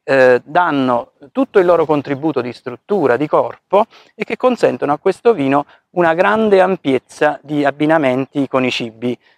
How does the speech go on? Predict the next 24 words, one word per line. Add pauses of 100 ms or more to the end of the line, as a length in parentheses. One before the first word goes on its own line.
dai
piatti
a
base
di
pesce
fino
ad
arrivare
alle
carni
bianche (280)
o
ad
abbinamenti
con
alcune
tipologie
di
formaggi. (640)
Quindi (440)
invito
a
sperimentare